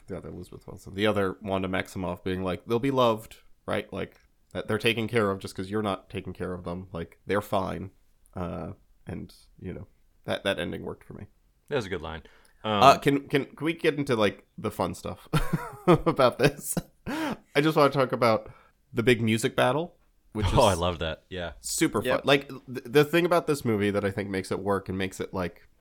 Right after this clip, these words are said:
Speaker 1: really pop, uh, for me is just, like, the constant aesthetic choices, the design choices of, like, Doctor Strange's power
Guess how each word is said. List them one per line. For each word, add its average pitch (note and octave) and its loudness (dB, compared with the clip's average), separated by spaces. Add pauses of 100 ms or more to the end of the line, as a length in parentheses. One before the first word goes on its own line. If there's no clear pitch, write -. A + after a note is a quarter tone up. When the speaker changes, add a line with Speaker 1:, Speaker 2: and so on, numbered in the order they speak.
(140)
Speaker 1:
really C3+ 4
pop, - -2 (200)
uh, F2+ -4
for - -10
me G2 -4
is G2 -6
just, - -4
like, G2 -2 (380)
the G#2+ -2
constant A#2+ -2
aesthetic A2+ -2
choices, A#2 -2
the A2+ -6
design G2 -2
choices D#3+ -6 (320)
of, G2 0 (100)
like, F#2+ -4 (360)
Doctor A2+ 0
Strange's G#2+ -4
power A2+ 0